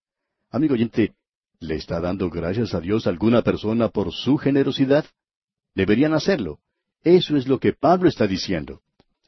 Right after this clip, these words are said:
Ahora, el versículo catorce de este capítulo nueve de la segunda epístola a los Corintios dice, "Asimismo, en la oración de ellos por vosotros, a quienes aman a causa de la superabundante gracia de Dios en vosotros". Amigo oyente,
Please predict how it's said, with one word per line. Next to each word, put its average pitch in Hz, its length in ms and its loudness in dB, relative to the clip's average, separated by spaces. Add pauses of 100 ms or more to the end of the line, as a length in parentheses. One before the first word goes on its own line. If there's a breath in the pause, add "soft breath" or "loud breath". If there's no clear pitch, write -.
(140)
Ahora, 104 180 0
el 104 60 0
versículo 143 480 0
catorce 120 500 -2
de 90 160 -2
este 90 180 -4
capítulo 87 460 -8
nueve 104 340 2
de 95 120 -2
la 90 100 0
segunda 143 440 0
epístola 110 400 0
a - 20 0
los 87 180 -4
Corintios 98 500 -4
dice, 101 380 -2 (720)
"Asimismo, 127 680 0
en 110 80 2
la 101 100 2
oración 113 500 0
de 113 220 4
ellos 123 260 0
por 107 160 -2
vosotros, 104 640 0 (320 soft breath)
a 113 160 -2
quienes 123 340 2
aman 151 360 2
a 107 80 2
causa 135 400 2
de 123 120 2
la 110 120 2
superabundante 135 1040 0
gracia 117 420 0
de 98 140 0
Dios 107 400 -4 (100)
en 147 200 2
vosotros". 107 680 -4 (800)
Amigo 139 220 -2
oyente, 98 400 -2